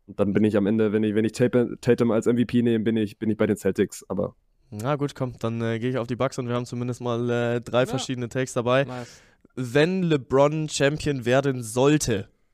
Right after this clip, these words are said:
Speaker 3: Mhm.
Speaker 2: retired er?
Speaker 3: Nee.
Speaker 2: Nicht?
Speaker 1: Nein, der muss noch mit Bronny
Speaker 3: Der
Speaker 1: sp-,
Speaker 3: wird
Speaker 1: also
Speaker 3: noch mit
Speaker 1: hoffentlich,
Speaker 3: Bronny
Speaker 1: dass Bronny
Speaker 3: spielen.
Speaker 1: mal zurückkommt, aber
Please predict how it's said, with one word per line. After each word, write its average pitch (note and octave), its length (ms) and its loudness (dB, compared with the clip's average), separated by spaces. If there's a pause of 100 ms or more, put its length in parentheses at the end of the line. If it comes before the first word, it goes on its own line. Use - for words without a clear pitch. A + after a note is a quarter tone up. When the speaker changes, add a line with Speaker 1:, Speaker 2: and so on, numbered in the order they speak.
(140)
Speaker 3:
Mhm. C3 300 -12
Speaker 2:
retired C#3 380 2
er? D#3+ 140 -2 (1160)
Speaker 3:
Nee. G#2 420 -12 (340)
Speaker 2:
Nicht? - 300 0
Speaker 1:
Nein, G#2 680 0
der G2+ 100 4
muss B2+ 160 6
noch C#3+ 80 6
mit C3 160 4
Bronny B2 240 2
Speaker 3:
Der B2+ 80 0
Speaker 1:
sp-, B2+ 40 -6
Speaker 3:
wird A#2+ 100 -4
Speaker 1:
also A#2+ 160 4
Speaker 3:
noch B2+ 80 0
mit C#3 160 -6
Speaker 1:
hoffentlich, C#3 300 6
Speaker 3:
Bronny C3+ 100 4
Speaker 1:
dass A2+ 40 -4
Bronny B2+ 180 4
Speaker 3:
spielen. C3 100 2
Speaker 1:
mal B2 120 4
zurückkommt, C3 520 0
aber G#2 360 0